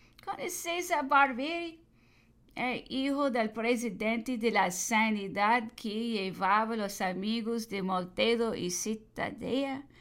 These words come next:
a la Muerón. Justamente, un día le pegué un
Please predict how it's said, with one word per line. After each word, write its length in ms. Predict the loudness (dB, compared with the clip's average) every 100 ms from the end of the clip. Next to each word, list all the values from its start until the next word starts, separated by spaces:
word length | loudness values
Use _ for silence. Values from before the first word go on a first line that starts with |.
| -20 -8
a 120 | 0 2
la 120 | 4
Muerón. 560 | 2 2 6 6 4 -2 -20 _ -20 -20 -20 -20 -14
Justamente, 960 | -8 -6 -4 0 2 4 2 0 -4 -6 -12 -12
un 380 | -2 2 4 4
día 260 | 4 2 2
le 160 | 2
pegué 680 | 0 -2 -2 -2 -4 -2 -2
un 340 | 0 2 2